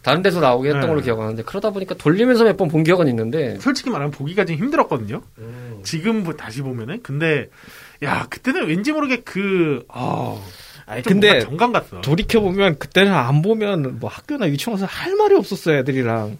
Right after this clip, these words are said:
Speaker 1: 그쵸. 전제 조건들이라는 게 매체가 적다 보니까 그룹화가 될 수 있는 이슈가 딱 정해져 있었잖아요. 그 볼 수 있는 채널도 한정적이다 보니까 다른 이야기지만은 가수 한 명이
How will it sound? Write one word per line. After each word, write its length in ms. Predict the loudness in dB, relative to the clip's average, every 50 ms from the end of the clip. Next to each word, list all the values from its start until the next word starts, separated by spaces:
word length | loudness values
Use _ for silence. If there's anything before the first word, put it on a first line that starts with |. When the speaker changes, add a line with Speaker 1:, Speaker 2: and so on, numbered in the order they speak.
| -8
Speaker 1:
그쵸. 260 | -8 -8 -4 -4 -6 -4
전제 360 | -2 -2 0 6 6 6 6
조건들이라는 720 | 6 2 0 0 0 0 0 -2 -2 -2 -2 -2 -2 -2
게 120 | -4 -2 0
매체가 580 | 4 4 4 4 2 0 0 2 4 4 4
적다 380 | 4 2 -2 0 2 2 4 4
보니까 580 | 2 0 0 -2 -4 -4 -2 0 0 0 -2 -4 -8
그룹화가 500 | -8 -8 -8 -8 -4 -4 0 0 2 2
될 140 | 2 0
수 180 | 0 -2 -4 -4
있는 440 | -4 -4 -6 -6 -6 -6 -4 -2 -2
이슈가 500 | -2 -4 -4 -8 -6 -4 -2 -4 -2 -4
딱 180 | -6 -8 -8
정해져 420 | -6 -4 -2 2 4 4 4 4 4
있었잖아요. 720 | 2 2 -2 -6 -6 -6 -6 -4 -4 -6 -6 -8 -10 -12 -16
그 400 | -8 -4 -4 -2 -2 -2 -4 -4 -2
볼 140 | -2 -2 -2
수 100 | 0 -2
있는 160 | -2 -2 -2
채널도 320 | -2 -4 -6 -6 -6 -4
한정적이다 640 | -6 -4 -4 -4 -4 -2 -2 -2 -2 -2 -2 -4 -4
보니까 440 | -4 -8 -8 -8 -8 -8 -8 -8 -8 -12 -20 -20 -20 -10
다른 300 | -2 2 4 4 6 6
이야기지만은 840 | 6 6 4 4 2 0 0 2 2 2 2 2 2 2 2 0 0 -4
가수 320 | -8 -8 -6 -6 -2 -2 -2
한 380 | -2 -2 -4 -8 -10 -8 -4
명이 340 | -2 0 0 0 0 -4 -6